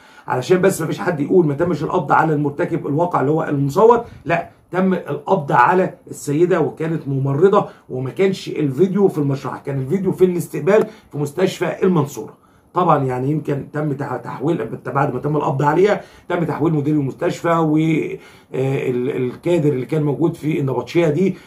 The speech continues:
للتحقيقات في النيابة العامة، لكن تم التحفظ على الممرضة اللي تمت يعني يمكن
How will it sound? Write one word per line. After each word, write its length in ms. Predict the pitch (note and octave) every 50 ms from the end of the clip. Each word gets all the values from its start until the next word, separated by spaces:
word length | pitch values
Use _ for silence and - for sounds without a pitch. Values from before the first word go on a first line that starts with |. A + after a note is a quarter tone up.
| - _ -
للتحقيقات 920 | B2+ C3+ D#3 E3 F3 - - C#3 C3+ - - - - - C#3+ D#3 E3 D#3+
في 80 | - C3+
النيابة 420 | C3 B2+ C#3 D3+ D#3 C#3+ D#3 D#3
العامة، 280 | C#3 C3 A2+ A2+ A2+ B2
لكن 320 | D#3 F#3 F#3+ E3+ D3 C3+
تم 200 | - E3+ F3+ F3+
التحفظ 680 | D#3 - - - - - A3+ A#3 - - C4 A3+ G3 F3+ - - - - -
على 380 | - A#2 C#3+ D#3+ F3+ E3+ - -
الممرضة 760 | C#3 B2+ B2+ B2+ B2 B2 A#2+ A#2+ B2+ E3+ G3+ G#3+ G3+ - - - - - _ -
اللي 160 | B2 B2 A#2
تمت 500 | A2+ - D#3+ E3 E3 D#3+ D#3 D#3 D3+ C#3+ - _ _
يعني 360 | B2+ B2+ A#2+ A#2 A#2+ B2 C3+
يمكن 360 | D3 D3+ C#3 - - C#3+ C3+